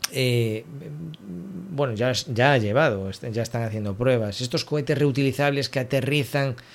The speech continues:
y vuelven a la Tierra, aquí marcha atrás, y es impresionante. Pues a mí ahora me parece mucho más emocionante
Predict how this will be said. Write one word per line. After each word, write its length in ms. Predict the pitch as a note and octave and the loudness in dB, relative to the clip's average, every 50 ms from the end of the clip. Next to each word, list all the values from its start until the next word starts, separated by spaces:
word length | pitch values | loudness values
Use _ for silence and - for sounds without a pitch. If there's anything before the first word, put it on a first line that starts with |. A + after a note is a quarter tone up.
| - - - | -20 -8 -4
y 100 | C#3 B2+ | -2 0
vuelven 320 | B2 C#3 C#3 C3+ C3+ C3+ | 0 2 2 2 2 2
a 80 | C#3 C3+ | 0 0
la 200 | B2+ B2 A#2+ A#2+ | 0 0 0 0
Tierra, 400 | C#3+ D3 C#3+ C#3 C3 B2+ C3 B2+ | 0 2 2 2 2 2 2 0
aquí 220 | A#2+ A#2+ C3+ C3+ | 0 -2 -2 -2
marcha 320 | B2+ C3 B2+ - - - A2+ | -2 -2 -4 -4 -4 -6 -4
atrás, 380 | G#2 - - D3 C#3+ C3+ G#2+ | -4 -2 -2 -2 -2 -2 -2
y 200 | B2 B2 A#2 A#2 A#2 - - - - - | -2 -2 -4 -4 -6 -10 -18 -20 -20 -10
es 180 | - B2+ - - | -4 -2 0 0
impresionante. 720 | D3 C3+ B2 A#2+ A2+ - - G#2 G2 F#2 F2 E2+ E2+ F#2 | 2 2 2 0 -2 -2 -4 -6 -4 -6 -6 -8 -10 -12
Pues 160 | G#2 G2+ G2 | -10 -10 -8
a 60 | A2+ | -4
mí 160 | B2+ C#3+ C#3 C3+ | -2 0 0 2
ahora 180 | C#3+ D3 C#3+ | 2 2 0
me 140 | C3+ B2+ A2+ | 0 -2 -4
parece 260 | - A#2 B2 A#2+ B2+ | -4 -4 -4 -2 0
mucho 260 | C3+ C#3 C3+ - C#3 | 0 0 0 2 2
más 160 | C#3 C#3 B2 B2+ | 2 2 2 0
emocionante 680 | C3+ C3+ B2+ B2+ C3+ C3 C3 C3+ C3 C3 C#3 C3 B2 | 0 0 0 0 0 0 -2 -2 -4 -4 -6 -6 -8